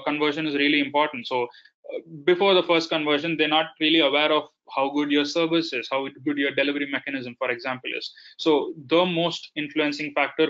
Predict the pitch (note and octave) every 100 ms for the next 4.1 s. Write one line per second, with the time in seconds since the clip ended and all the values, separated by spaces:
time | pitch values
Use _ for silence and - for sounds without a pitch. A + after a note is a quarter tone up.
0 | - D3+ C#3+ D3 D#3 C#3 C3 C3 C3 C3
1 | B2+ B2 C3 B2 A2 A#2 G#2+ - _ _
2 | _ _ C3+ C3+ D3+ F3 F3+ D3 E3 D#3+
3 | D#3 D#3 C#3+ C3+ C#3+ C#3+ C#3+ C3+ B2+ B2+